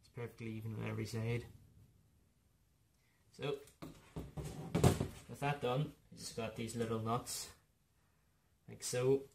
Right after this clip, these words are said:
and just in the underside of this where they pop out, down in here, hope that's the right angle,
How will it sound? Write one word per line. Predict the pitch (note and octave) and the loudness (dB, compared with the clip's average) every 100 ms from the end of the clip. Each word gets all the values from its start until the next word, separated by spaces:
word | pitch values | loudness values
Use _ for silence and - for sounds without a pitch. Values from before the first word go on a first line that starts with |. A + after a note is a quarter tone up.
| - | -12
and | B2+ B2+ B2+ B2+ C3 - - _ - | -6 -4 -4 -4 -6 -12 -18 _ -8
just | D3 C#3+ - - C#3+ | -8 -8 -18 -14 -6
in | D3 - - - | -4 -6 -12 -8
the | B2 | -6
underside | B2+ A#2+ - B2 | -4 -4 0 2
of | A#2 | 2
this | A#2+ A#2+ - | 2 0 2
where | A#2+ | 4
they | A2+ | 4
pop | A2+ A#2+ A2 A#2 | 2 0 0 0
out, | A#2 - - _ _ _ _ _ _ - | -2 -2 -16 _ _ _ _ _ _ -16
down | A2 A2 | -10 -6
in | A2+ | -4
here, | A2 A2 A#2+ | -2 -2 -2
hope | - - - _ _ _ _ _ _ _ - | -4 -16 -20 _ _ _ _ _ _ _ -16
that's | A2 - | -14 -10
the | A#2 | -6
right | A2 G#2 | -2 0
angle, | G#2+ A2 B2+ | 0 0 -2